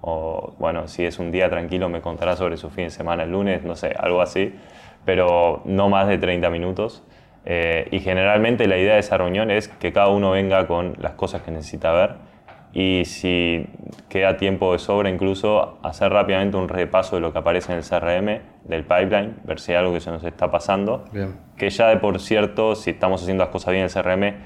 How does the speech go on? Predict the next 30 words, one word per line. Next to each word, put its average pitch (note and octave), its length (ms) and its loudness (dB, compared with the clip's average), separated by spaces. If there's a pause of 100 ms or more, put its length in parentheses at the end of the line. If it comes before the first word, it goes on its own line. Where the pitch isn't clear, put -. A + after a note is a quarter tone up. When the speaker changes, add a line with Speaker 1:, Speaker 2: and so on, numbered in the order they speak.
(240)
Speaker 1:
no E2+ 160 -6
tendría F2+ 280 0
que F2 120 -4
ni E2+ 100 -2
pasar, G2 540 0 (400)
pero F#2+ 260 2
sí G2 160 -4
está G2+ 200 2
bueno G2 260 4
a F#2+ 40 6
veces F#2+ 520 0 (180)
poder F2 300 2
conversar F2 540 0
en F2 120 -2
persona F2+ 480 -2
ciertas F2 460 -6
oportunidades F2 800 -2
o F2 80 -8
ciertos E2+ 400 -4
deals F2 260 0
en E2 120 -6
particular. D#2+ 640 -6 (160)
Speaker 2:
Bien. G2 220 -6 (240)
Speaker 1:
Em, D#2+ 460 -4 (100)
y F#2+ 120 2
después, G2+ 580 0
además F#2 300 2
de G2+ 60 2
las F#2+ 140 2
reuniones F#2+ 680 -2